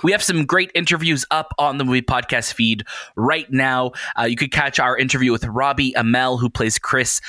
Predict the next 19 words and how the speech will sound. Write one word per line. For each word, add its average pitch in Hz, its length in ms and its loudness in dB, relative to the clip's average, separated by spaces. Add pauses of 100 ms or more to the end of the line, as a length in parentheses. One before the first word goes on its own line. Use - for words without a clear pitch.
(220)
Redfield 120 600 0
in 113 80 2
the 110 80 2
new 117 180 4
Resident 113 400 2
Evil 110 260 -2
film. 107 240 -4
We 110 60 0
had 110 80 2
a 107 60 0
great 107 180 0
conversation, 110 600 -2
so 104 100 -2
make 104 140 0
sure - 120 -4
you 104 40 -4
check - 220 -2
that 127 120 2
out. 147 240 0